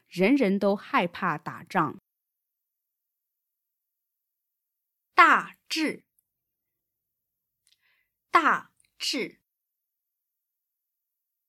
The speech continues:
我大致了解情况了，会尽快采取措施。我大致了解情况了，会尽快采取措施。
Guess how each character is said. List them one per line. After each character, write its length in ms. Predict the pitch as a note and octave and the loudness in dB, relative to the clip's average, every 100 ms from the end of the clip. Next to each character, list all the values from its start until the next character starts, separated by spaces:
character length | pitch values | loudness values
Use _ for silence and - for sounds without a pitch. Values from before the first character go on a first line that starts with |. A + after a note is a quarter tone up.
| _ _ _ - | _ _ _ -4
我 180 | B3 A#3 | -2 4
大 240 | F#4 F4+ | 6 4
致 320 | D4 D#4+ A#3 | 4 2 2
了 240 | F3+ F#3+ C4+ | 2 0 2
解 160 | A#3 | 0
情 260 | E3+ - D3+ | -4 -8 -8
况 300 | - D4 G3+ | -6 -6 -6
了， 220 | - - - - | -8 -12 -20 -18
会 240 | - E4+ C4 | -6 -4 -4
尽 300 | - E3+ C#3+ | -6 -8 -6
快 380 | - E4 D#3 - | 2 4 2 -6
采 260 | - - E3 | -16 -12 -10
取 240 | - F3 | -8 -8
措 320 | - - A#3 E3+ | -10 -12 -10 -6
施。 440 | - F#3 F#3 - _ _ _ _ _ _ _ _ _ _ _ _ _ _ _ _ _ _ _ _ _ _ - | -6 -6 -10 -14 _ _ _ _ _ _ _ _ _ _ _ _ _ _ _ _ _ _ _ _ _ _ -4
我 200 | G#3 F#3+ | 2 2
大 260 | D#4+ D4 A3+ | 4 2 2
致 280 | - A3 | 2 2
了 240 | F3 E3+ A3 | 4 2 2
解 180 | G#3+ E3 | 2 -2
情 300 | - D#3 E3+ | -2 -4 -2
况 280 | - G3+ | -2 -2
了， 280 | F3 F2 - _ _ | -2 -6 -14 _ _
会 220 | - B3+ | -2 -2
尽 280 | F#3 F3+ D#3 | 0 -4 -4
快 300 | - D4 A#3 | -4 -4 -4
采 280 | F3+ - E3+ | -6 -8 -8
取 220 | - - | -6 -12
措 280 | - - F3 | -10 -6 -4
施。 400 | - E3+ E3 | -4 -6 -6